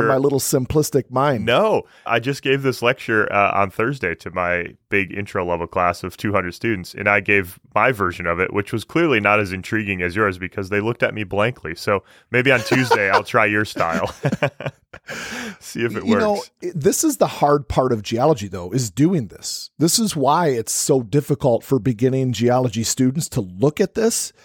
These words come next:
Speaker 1: and then try to make sense of how did we get to this point. That is, it's a different way of looking at the world. Most people don't do this. Geologists are a little odd.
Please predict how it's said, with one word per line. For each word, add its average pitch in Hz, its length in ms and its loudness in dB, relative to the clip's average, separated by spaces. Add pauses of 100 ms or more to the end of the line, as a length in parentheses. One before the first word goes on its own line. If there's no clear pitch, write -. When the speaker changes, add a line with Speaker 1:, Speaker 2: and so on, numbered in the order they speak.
(320)
Speaker 1:
and 147 220 2
then 151 140 2
try 147 280 0
to 147 80 2
make 131 280 0
sense 151 440 0
of 117 180 2
how 160 360 2
did 156 260 -2
we 139 100 0
get 123 360 2
to 135 100 -4
this 113 200 -2
point. - 500 -8 (460)
That 180 220 0
is, 285 320 2 (840)
it's - 180 2
a 170 60 4
different 180 480 -2
way 147 180 4
of 113 160 2
looking 135 460 -2
at 104 200 -8
the 117 100 -2
world. 92 460 -10 (500)
Most 151 360 2
people 185 260 0
don't 131 320 -4
do 131 140 0
this. 87 300 -10
Geologists 156 560 2
are 156 160 6
a 127 40 0
little 120 240 0
odd. 101 420 -8